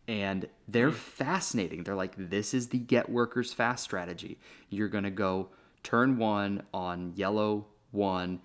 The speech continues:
Speaker 1: pay two corn to go on yellow two. You also need to drop a dude over on green so that you can have enough corn to pay for these next four turns." Then it rotates. Okay, after that,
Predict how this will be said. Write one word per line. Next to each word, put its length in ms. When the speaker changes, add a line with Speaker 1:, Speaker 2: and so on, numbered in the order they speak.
Speaker 1:
pay 160
two 240
corn 400
to 120
go 160
on 120
yellow 280
two. 240
You 280
also 240
need 80
to 60
drop 280
a 40
dude 260
over 260
on 160
green 640
so 240
that 200
you 140
can 160
have 220
enough 220
corn 340
to 120
pay 220
for 140
these 240
next 240
four 260
turns." 400
Then 160
it 100
rotates. 580
Okay, 160
after 240
that, 360